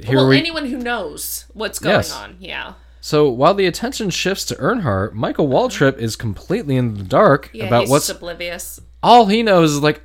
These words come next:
Speaker 1: "I just fucking won."
Speaker 2: So he's like, is he doing the champagne
Speaker 1: My first
Speaker 2: thing and
Speaker 1: No, he's still in his car. But
Speaker 2: Oh,
Speaker 1: in his
Speaker 2: okay.
Speaker 1: mind, he's like,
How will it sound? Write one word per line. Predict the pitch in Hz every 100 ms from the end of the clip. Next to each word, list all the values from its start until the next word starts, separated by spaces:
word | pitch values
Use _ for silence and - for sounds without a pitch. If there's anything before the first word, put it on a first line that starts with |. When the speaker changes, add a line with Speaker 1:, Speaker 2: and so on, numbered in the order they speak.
| -
Speaker 1:
"I | 208 220
just | 165 -
fucking | - - 160 - 196 170
won." | 160 170
Speaker 2:
So | 160
he's | 392 480 -
like, | 339 330 - 269
is | 302
he | 370
doing | 370 330 311
the | 294
champagne | 320 294 175
Speaker 1:
My | 185 208 214
first | 175 202 202 190
Speaker 2:
thing | 285 294 294
and | 277 233 202
Speaker 1:
No, | 214
he's | 175 214
still | - 226
in | 151
his | 110
car. | - 233 226 107 87
But | - 175
Speaker 2:
Oh, | 208
Speaker 1:
in | 170
his | 131
Speaker 2:
okay. | 135
Speaker 1:
mind, | 208 240 143 131
he's | 135 147
like, | 135 117 113